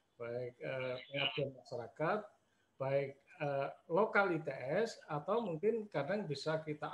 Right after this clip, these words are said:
akseskan ke dana dari Kementerian Pendidikan Tinggi. Eh, jadi sifatnya seperti itu. Programnya adalah, eh, jika ada permintaan dan itu nanti akan, eh, su-,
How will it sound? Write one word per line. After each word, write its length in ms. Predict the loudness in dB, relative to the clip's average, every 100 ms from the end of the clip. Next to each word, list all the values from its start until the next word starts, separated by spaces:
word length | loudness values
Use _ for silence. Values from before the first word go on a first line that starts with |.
| -6
akseskan 560 | -2 -4 -2 -2 -2
ke 320 | 0 0 0
dana 320 | -2 -6 -4 -4
dari 480 | -2 -2 -4 -4
Kementerian 640 | -4 -2 -2 0 0 0 -2 -8 _ _ 0
Pendidikan 500 | 0 0 -4 -2 -2
Tinggi. 340 | -4 -4 -6 -8 _ _ _ _ _ _ -8
Eh, 160 | -6
jadi 300 | 0 2 2 2
sifatnya 560 | 0 2 2 4 4
seperti 540 | 4 0 2 6 6 6
itu. 340 | 6 4 -2 -10 _
Programnya 640 | 0 0 4 2 4 2 2
adalah, 320 | 2 0 -2 -6 _ _ -6
eh, 240 | -2 -2 -4 -12 -20 -18 -12
jika 400 | -8 -4 -4 -2
ada 220 | 0 0 2
permintaan 880 | 2 4 4 4 2 0 0 -4 -2
dan 240 | 2 2
itu 180 | 0 -2 2
nanti 240 | 4 4
akan, 400 | 0 0 0 -2 -6 -14 _ _
eh, 200 | 0 0 0 -10
su-, 280 | -4 -2 -2